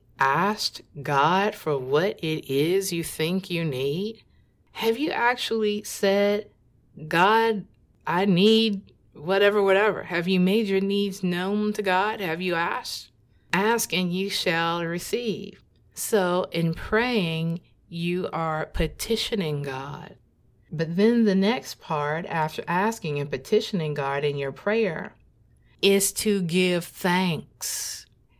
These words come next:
And a lot of the times we forget that part. That's where gratitude comes in. Even before you receive it, just start thanking God for it anyway. And it's difficult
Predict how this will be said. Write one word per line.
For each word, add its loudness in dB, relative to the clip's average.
And 0
a -2
lot 0
of -4
the 0
times -6
we -2
forget -6
that -6
part. -8
That's -10
where -2
gratitude -6
comes -12
in. -12
Even 2
before 0
you 0
receive -2
it, -4
just -2
start -4
thanking 0
God 0
for -2
it -2
anyway. -8
And 2
it's 0
difficult -2